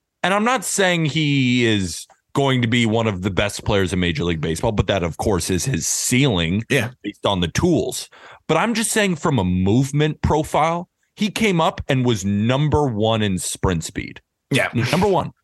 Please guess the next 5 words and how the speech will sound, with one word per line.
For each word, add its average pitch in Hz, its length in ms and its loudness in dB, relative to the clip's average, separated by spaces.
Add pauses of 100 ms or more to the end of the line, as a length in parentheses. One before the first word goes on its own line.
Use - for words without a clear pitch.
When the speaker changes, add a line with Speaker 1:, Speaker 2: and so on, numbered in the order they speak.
(600)
Speaker 1:
Number 147 420 2
one. 151 280 -2 (840)
Corbin 196 540 -2
Carroll 127 460 0 (260)
moves 110 920 -2